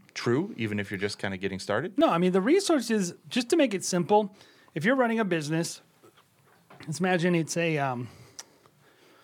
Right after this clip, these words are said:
Speaker 2: a hot dog stand.
Speaker 1: Mm-hmm.
Speaker 2: You know,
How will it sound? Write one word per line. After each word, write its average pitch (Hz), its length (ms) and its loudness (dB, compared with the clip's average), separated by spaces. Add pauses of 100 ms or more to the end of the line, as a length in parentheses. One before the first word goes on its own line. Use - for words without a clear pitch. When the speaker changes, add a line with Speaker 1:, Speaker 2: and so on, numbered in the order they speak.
(320)
Speaker 2:
a - 60 -4
hot 135 280 -4
dog 104 220 -10
stand. - 420 -12 (140)
Speaker 1:
Mm-hmm. 110 180 0 (300)
Speaker 2:
You 156 160 0
know, 156 320 0